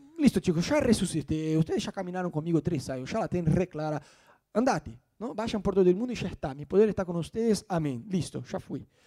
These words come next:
No, Jesús dijo, "Esperen en Jerusalén, hasta que del alto ustedes sean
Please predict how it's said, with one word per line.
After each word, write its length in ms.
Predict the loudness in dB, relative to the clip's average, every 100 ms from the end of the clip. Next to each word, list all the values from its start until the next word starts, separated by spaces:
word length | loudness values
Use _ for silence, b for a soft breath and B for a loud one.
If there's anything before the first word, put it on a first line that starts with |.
| _
No, 260 | -6 -4 -4 -4
Jesús 280 | -2 0
dijo, 280 | 0 0 0 -2
"Esperen 880 | -4 -6 _ -4 -4 -6 -6 -8 -14 _ _
en 120 | -6 -4
Jerusalén, 580 | -2 -4 -6 -10 -12 -20 _ _ _ _ _ _
hasta 240 | -4 -2
que 140 | 0 4
del 180 | 4 4
alto 420 | 0 -2 -4 -4
ustedes 400 | -8 -4 -2 -2
sean 420 | -6 -4 -2 -2